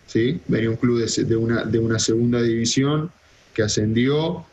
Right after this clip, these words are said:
Ahí fue donde él tuvo su mejor temporada con el club y, y River Plate lo compra. Los primeros tres años de Piti Martínez prácticamente no jugó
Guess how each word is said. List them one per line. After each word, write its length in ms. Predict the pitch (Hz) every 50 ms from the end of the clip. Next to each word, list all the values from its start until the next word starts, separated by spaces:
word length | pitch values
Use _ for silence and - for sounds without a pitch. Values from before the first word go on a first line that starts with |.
| _ _ _ _ _ _
Ahí 320 | - 107 107 117 127 135
fue 400 | 135 - - 127 123 127 127 123
donde 260 | 120 120 117 117 117 123
él 120 | 120 110
tuvo 220 | - 127 120 117
su 160 | 117 - - 110
mejor 300 | 107 107 107 123 117 113
temporada 480 | 117 113 107 113 113 117 120 117 117 110
con 160 | 113 110 110
el 80 | 107
club 460 | - - 127 135 143 151 165 170 - - - _ _ -
y, 120 | 120 113 110 110 110 - 123
y 120 | 120 113 107
River 380 | 110 123 123 127 127 120 120
Plate 200 | - 123 123 123
lo 160 | 120 117 110
compra. 500 | - 123 117 113 107 104 104 - - - - _ _ _ _ _ - _
Los 160 | 117 117 113
primeros 380 | - 123 123 135 165 165 156 147 - -
tres 320 | - 160 165 156 - -
años 240 | 160 165 165 156 143
de 80 | 123 123
Piti 200 | 139 143 143 139
Martínez 380 | 131 123 123 127 147 147 135
prácticamente 460 | 120 131 127 127 127 123 131 135 135
no 120 | 123 120 120
jugó 380 | - 120 117 123 127 123 117